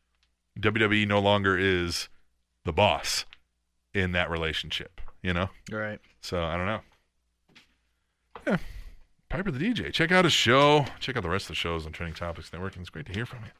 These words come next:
Speaker 2: Very.
Speaker 1: I like that people are listening. What's up, the captain of all things awesome and tea to the mother-loving Mac.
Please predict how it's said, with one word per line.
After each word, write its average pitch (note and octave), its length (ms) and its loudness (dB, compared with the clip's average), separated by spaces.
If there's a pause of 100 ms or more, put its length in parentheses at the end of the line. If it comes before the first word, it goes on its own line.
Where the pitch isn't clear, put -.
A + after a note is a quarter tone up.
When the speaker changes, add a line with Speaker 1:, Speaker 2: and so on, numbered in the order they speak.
(320)
Speaker 2:
Very. A2 360 -6 (880)
Speaker 1:
I F#2+ 60 -2
like A#2+ 160 4
that F2 100 0
people F2+ 240 2
are D#2+ 80 -2
listening. D#2 300 -6 (1500)
What's G3 300 10
up, B3+ 260 12
the F3 120 10
captain G#3 440 6
of G#3 100 8
all G#3+ 180 10
things G#3+ 420 4
awesome A3 360 8
and D3 120 2
tea A#3+ 220 8
to G#3+ 120 8
the F3+ 120 10
mother-loving C4+ 880 8
Mac. A#2+ 540 4